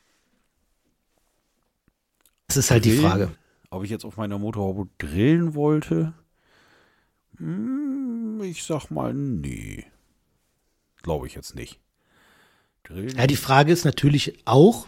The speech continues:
Speaker 1: was ist konkret wirklich gemeint, welcher S L R in diesem, in diesem Kontext? Ich gehe mal stark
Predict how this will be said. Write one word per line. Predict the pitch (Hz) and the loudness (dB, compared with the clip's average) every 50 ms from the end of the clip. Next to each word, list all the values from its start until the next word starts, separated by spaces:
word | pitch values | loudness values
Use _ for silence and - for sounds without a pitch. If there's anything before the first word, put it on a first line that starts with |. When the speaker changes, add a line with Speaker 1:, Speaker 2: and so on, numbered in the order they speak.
| - _ _ | -20 _ _
Speaker 1:
was | - 131 110 127 135 - - | -12 -4 -2 -2 -2 0 -2
ist | - - - | -4 -4 -2
konkret | - - 143 131 - - 143 147 151 - - | -2 0 0 0 0 0 0 0 0 0 0
wirklich | 143 151 - 135 - - | -2 -2 -2 -4 -6 -2
gemeint, | - 120 110 107 107 127 165 202 - - - _ - | 0 0 0 2 2 2 2 0 -2 -4 -12 _ -18
welcher | - 135 107 110 113 135 - - 160 - | -14 -8 -4 -2 0 0 0 0 -2 -2
S | 156 147 - | -2 -4 -4
L | 170 151 156 | -4 -2 -2
R | 165 185 202 | -2 -2 -2
in | 196 180 170 | 0 0 0
diesem, | 165 160 170 175 170 180 175 | 0 2 2 2 2 0 -2
in | 175 165 156 | -4 -4 -2
diesem | 156 151 143 | -2 -2 -2
Kontext? | 127 - - 160 185 170 196 226 - - - - - - - - | -2 0 0 0 0 0 -2 -4 -6 -8 -14 -16 -18 -14 -10 -8
Ich | 110 - - | -8 -6 0
gehe | - 151 160 | 4 6 8
mal | 165 160 160 - | 8 8 6 6
stark | - - - 120 123 147 165 - - | 2 0 0 -2 -2 -2 -4 -6 -10